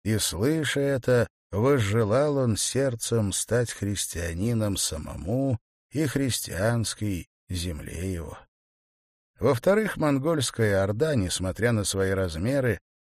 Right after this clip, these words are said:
в геополитическом измерении была вторична по отношению к Китаю. Имперская идеология —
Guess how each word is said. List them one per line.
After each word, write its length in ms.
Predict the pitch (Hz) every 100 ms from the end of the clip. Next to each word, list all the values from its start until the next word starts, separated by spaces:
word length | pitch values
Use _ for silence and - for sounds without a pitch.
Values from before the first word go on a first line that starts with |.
| -
в 120 | 101
геополитическом 1000 | 87 147 135 160 143 185 - - 151 147
измерении 600 | 127 143 151 160 147 139
была 260 | 143 147 131
вторична 800 | - 147 143 151 - 131 135
по 160 | 120 127
отношению 720 | 117 123 120 - 117 107 95
к 20 |
Китаю. 560 | - - 113 80 69 - _ _ _ _ _ _
Имперская 680 | 101 101 107 127 110 - 104
идеология — 720 | 98 104 117 131 95 78 73